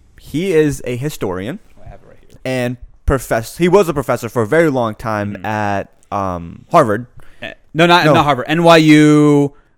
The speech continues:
Speaker 2: uh, Rutgers, DePaul University. I don't think
Speaker 1: Where
Speaker 2: anyone went
Speaker 1: was
Speaker 2: to
Speaker 1: he
Speaker 2: Harvard.
Speaker 1: not? Where was he denied tenure?
Speaker 2: DePaul is where
Speaker 1: DePaul?
Speaker 2: Yeah.
Speaker 1: Okay. He was denied tenure at DePaul.
Speaker 2: Because he is,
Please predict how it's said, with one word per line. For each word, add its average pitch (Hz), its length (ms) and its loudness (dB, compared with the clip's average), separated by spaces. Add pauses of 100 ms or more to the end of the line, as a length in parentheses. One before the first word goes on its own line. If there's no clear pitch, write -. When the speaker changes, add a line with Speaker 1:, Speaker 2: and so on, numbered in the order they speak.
(260)
Speaker 2:
uh, 117 280 -2
Rutgers, 139 1040 2
DePaul 139 480 4
University. 127 760 -2
I 127 80 0
don't 143 120 0
think 139 140 0
Speaker 1:
Where 175 100 2 (100)
Speaker 2:
anyone 190 60 2
went 170 60 0
Speaker 1:
was 170 120 2
Speaker 2:
to 160 60 -2
Speaker 1:
he - 40 2
Speaker 2:
Harvard. 131 140 -2
Speaker 1:
not? 135 400 -2
Where 151 220 0
was 156 120 -2
he 135 60 -4
denied 117 400 -6
tenure? 98 380 -8 (400)
Speaker 2:
DePaul 165 520 6
is 139 100 0
where 135 400 6
Speaker 1:
DePaul? 120 280 2 (180)
Speaker 2:
Yeah. 110 260 -4 (120)
Speaker 1:
Okay. 113 280 0 (260)
He 233 360 -4
was 220 300 -2
denied 127 640 0
tenure 92 420 -8 (120)
at 104 140 -2
DePaul. - 400 -4 (160)
Speaker 2:
Because 123 420 -6
he 160 360 -2
is, 123 560 -4